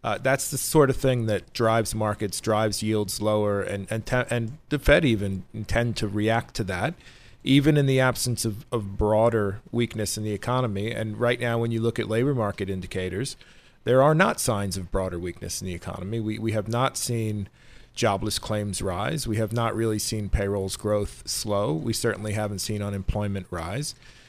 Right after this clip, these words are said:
So, uh, so where we are right now, if, if you think of really the three variables as being the labor market,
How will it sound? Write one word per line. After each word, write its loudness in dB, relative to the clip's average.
So, 2
uh, 0
so 0
where 6
we 6
are 8
right 4
now, 2
if, -4
if -2
you 0
think 4
of 2
really 4
the -2
three 6
variables 2
as -4
being -2
the -4
labor 4
market, 0